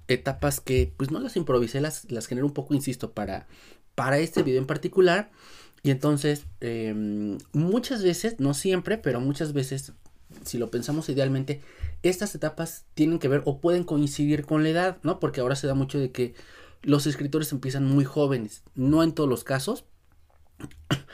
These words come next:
Y otra cosa que me gustaría decir, lo que vamos a comentar el día de hoy, si bien va, va enfocado más a la ficción y estás aquí por otra razón de,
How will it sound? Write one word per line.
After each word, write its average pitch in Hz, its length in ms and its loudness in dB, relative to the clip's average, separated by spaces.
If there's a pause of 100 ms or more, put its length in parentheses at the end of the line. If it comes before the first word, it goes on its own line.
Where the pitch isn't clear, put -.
(160)
Y 135 60 0
otra 135 160 0
cosa 135 180 -6
que - 80 -8
me 117 60 -2
gustaría 104 300 -2
decir, 110 280 -4 (340)
lo 120 320 2
que 135 100 0
vamos 175 200 2
a 185 60 -2
comentar 127 340 0
el 139 100 0
día 135 140 4
de 131 80 4
hoy, 131 300 0 (360)
si 120 140 -4
bien 135 200 4
va, 143 160 4 (160)
va 123 240 -2
enfocado 143 400 2
más 147 320 4
a 196 40 0
la 139 140 0
ficción 180 500 -2
y 165 40 0
estás 139 220 -6
aquí 151 120 -6
por 135 200 2
otra 143 180 0
razón 139 380 2
de, 110 160 -2